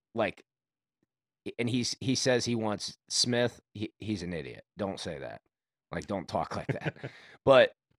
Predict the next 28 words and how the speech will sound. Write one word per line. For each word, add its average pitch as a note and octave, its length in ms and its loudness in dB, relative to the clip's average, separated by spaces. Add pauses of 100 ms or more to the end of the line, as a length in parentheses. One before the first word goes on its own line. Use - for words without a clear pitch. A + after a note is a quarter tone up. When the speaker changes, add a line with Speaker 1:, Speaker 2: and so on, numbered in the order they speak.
Speaker 1:
I, A2 200 8
I B2 80 10
think D3 240 4 (180)
Alabama's A#2+ 540 4
gonna A#2 160 0
put A#2+ 200 0
up A#2 140 2 (160)
thirty-five. A2+ 580 4
I - 20 4
think G#2+ 160 -2
Ohio G#2+ 260 0
State's G2+ 320 -6
gonna F#2+ 200 -10
put G2+ 160 -8
up F2 120 -10 (120)
thirty-eight. F2 720 -8 (580)
It's - 160 -12
gonna G#2 240 -2
be, F2 440 -4
uh, D#2 340 -4 (960)
under A2 300 0
the F#2 100 -2
seventy-five, G2 960 0
but F2+ 100 -6
a F2 40 -6
Buckeye E2+ 460 -6
W. D#2 500 -8 (1160)
I, - 140 -2